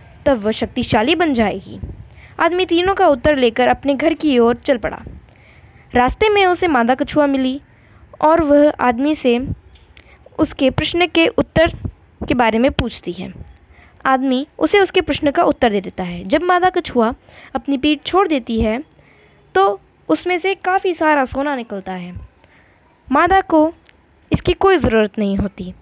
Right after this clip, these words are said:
इसलिए वह उसे उस आदमी को ही दे देती है। आगे बढ़ने के बाद आदमी को बाबा मिलते हैं। वह बाबा को उनके प्रश्न का उत्तर दे देता है और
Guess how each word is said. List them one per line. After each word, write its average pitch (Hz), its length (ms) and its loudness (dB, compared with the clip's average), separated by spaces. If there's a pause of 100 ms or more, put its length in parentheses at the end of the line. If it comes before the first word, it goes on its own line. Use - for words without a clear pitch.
(440)
इसलिए 277 440 2 (880)
वह 277 180 4
उसे 254 440 -2 (1400)
उस - 220 -2
आदमी 262 280 0
को 285 120 0
ही 294 140 0
दे 269 160 -2
देती 196 300 -6
है। 185 300 -16 (1500)
आगे 294 260 0
बढ़ने 320 300 0
के 294 140 -2
बाद 233 280 -2
आदमी 247 280 -2
को 359 140 -6
बाबा 247 320 -6
मिलते 220 300 -12
हैं। 180 220 -16 (380)
वह 330 120 -4
बाबा 302 380 -2
को 311 320 -6 (480)
उनके 294 260 0
प्रश्न 330 400 -6
का 359 200 -6
उत्तर 302 420 -4 (680)
दे 285 220 2
देता 247 300 0
है 240 300 -2 (360)
और 294 360 2